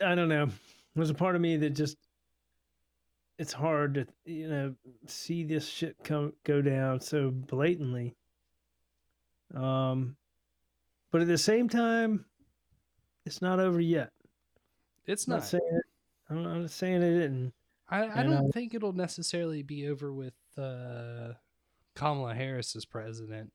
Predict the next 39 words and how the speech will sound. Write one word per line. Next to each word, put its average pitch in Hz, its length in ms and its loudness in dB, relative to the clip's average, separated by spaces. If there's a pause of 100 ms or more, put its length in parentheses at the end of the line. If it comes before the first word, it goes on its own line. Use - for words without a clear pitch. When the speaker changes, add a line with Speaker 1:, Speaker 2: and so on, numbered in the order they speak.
Speaker 2:
either, 120 500 -10 (160)
but 143 480 -6 (640)
Speaker 1:
Well, 170 340 2 (560)
yeah, 117 200 -4 (400)
but 147 180 4
Speaker 2:
it's, 127 180 -6
it's 135 200 -8
gonna 147 220 -2
be 135 220 -4
like 120 280 -6
a, 113 220 -6 (100)
well, 127 280 -10
this 131 220 -6
is 123 220 -10 (680)
make 143 260 -4
it 135 60 0
or 123 60 -2
break 131 300 -2
it. 113 160 -6
Like, 113 440 -12
you 127 140 -10
know, 110 140 -10
this 123 220 -8
is 120 240 -12 (200)
getting 135 300 -4
down 127 320 -2
to, - 100 -10
like, 113 200 -10
second 131 380 -6 (260)
to 135 80 -8
last 127 420 -8
final 131 260 -4
boss 123 380 -8
fight 110 300 -12
or 113 60 -16
something, 117 380 -14
you 120 120 -14
know? 123 220 -10 (2500)
Speaker 1:
Yeah. 196 280 2